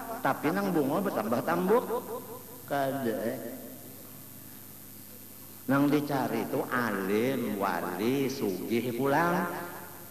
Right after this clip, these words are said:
tampan pulang. Tahu ketampan? Hah? Ujarnya orang Jawa tuh kenteng. Nah, kanteng.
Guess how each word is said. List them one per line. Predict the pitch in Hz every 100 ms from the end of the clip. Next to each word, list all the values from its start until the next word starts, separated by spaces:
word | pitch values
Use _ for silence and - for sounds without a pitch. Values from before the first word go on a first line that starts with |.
| - - - - - - -
tampan | - 160 143 131 107 131 139 120
pulang. | 113 110 104 107 - - - - - - - - - - 175 - 156 - - - - - - - - - - - - - - -
Tahu | 98 107
ketampan? | - 123 123 135 131 135 - - - - - - - - - - - -
Hah? | 127 - 139 143 - - - - - - - - - - - - - - - -
Ujarnya | 113 101 113 110 113
orang | 110 110 110
Jawa | 107 104 104 104
tuh | 120 135 123 135 - - - -
kenteng. | - 120 104 - 151 120 139 - 143 - - - - 85
Nah, | 98 104 98 85 78 -
kanteng. | 131 147 269 - 208